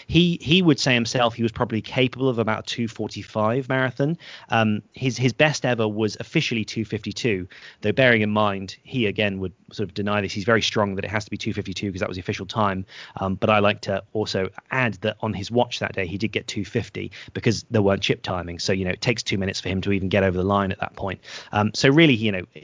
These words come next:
him crashing out, I think he sort of died in the last three, four miles. His last three, four miles was, you know, almost walking pace. He completely crashed off, having been on time for something in the two forty to two forty-five range.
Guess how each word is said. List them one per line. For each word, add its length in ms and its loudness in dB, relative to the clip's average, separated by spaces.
him 280 2
crashing 460 -4
out, 200 -2
I 40 -6
think 180 -6
he 100 -10
sort 140 -6
of 100 -6
died 320 0
in 60 -2
the 80 -4
last 240 -2
three, 160 -4
four 200 -2
miles. 380 0
His 100 -10
last 140 -4
three, 100 -8
four 140 -8
miles 260 -4
was, 280 -12
you 100 -12
know, 80 -10
almost 320 2
walking 320 0
pace. 280 -2
He 100 -12
completely 340 -6
crashed 320 -4
off, 160 -2
having 280 4
been 100 6
on 160 4
time 380 0
for 80 -12
something 360 -6
in 100 -6
the 120 -4
two 240 -6
forty 300 -4
to 100 -10
two 140 -4
forty-five 500 0
range. 300 -2